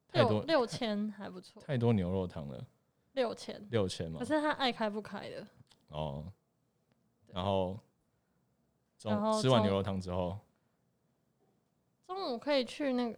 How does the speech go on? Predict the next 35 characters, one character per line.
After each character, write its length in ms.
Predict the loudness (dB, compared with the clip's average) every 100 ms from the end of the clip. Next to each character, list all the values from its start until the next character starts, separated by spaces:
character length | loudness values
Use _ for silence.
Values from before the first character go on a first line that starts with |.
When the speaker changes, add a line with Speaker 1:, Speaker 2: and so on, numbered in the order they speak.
| -12
Speaker 2:
吃 220 | -10 -6
锅 180 | -2 -2
烧 240 | -2 -4
意 80 | -4
面 240 | -6 -10
啊。 180 | -12 -16 -18 _ _ _ _ _ -10
Speaker 1:
好， 220 | -8 -4
那 120 | -4
下 280 | 0 2 2
午 160 | 2 -4
去 260 | -6 -8 -8 -14 _
吃 180 | 2 4
完 160 | 4
锅 160 | 2 0
烧 200 | 2 2
意 100 | 2
面， 300 | 0 -2 -6 -8
有 120 | -4 -2
什 60 |
么 100 | -2
景 260 | -2 -4 -4
点？ 220 | -6 -8
就 100 | -10
是 160 | -10 -8
可 140 | -4
以， 80 | -4
可 180 | -4 -6
能 100 | -4
去 140 | -4
走 260 | -4 -4 -4
走 220 | -4 -6
啊， 120 | -4
或 120 | -6 -8
者 100 | -10
是 260 | -14 -18